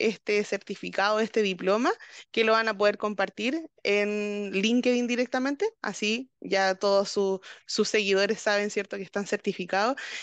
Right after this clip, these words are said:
y que ya tienen y manejan a la perfección lo que es el proceso de Operación Renta, eh, a partir de Nubox.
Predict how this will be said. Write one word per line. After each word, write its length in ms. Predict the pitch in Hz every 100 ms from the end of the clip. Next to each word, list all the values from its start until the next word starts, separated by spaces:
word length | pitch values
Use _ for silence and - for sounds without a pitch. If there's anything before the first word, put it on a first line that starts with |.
| -
y 160 | - 214
que 180 | 214 202
ya 240 | 208 208
tienen 380 | 202 208 214 214
y 80 | 202
manejan 400 | 196 196 214 208
a 100 | 196
la 140 | 190
perfección 540 | 190 - 180 - 254
lo 80 | 254
que 80 | 226
es 80 | 202
el 100 | 214
proceso 400 | - 185 208 208
de 20 |
Operación 440 | 190 190 - 190 185
Renta, 400 | 196 202 277 294 - - - -
eh, 280 | 190 180 180
a 120 | 190
partir 320 | 180 180 190
de 100 | -
Nubox. 420 | - - - -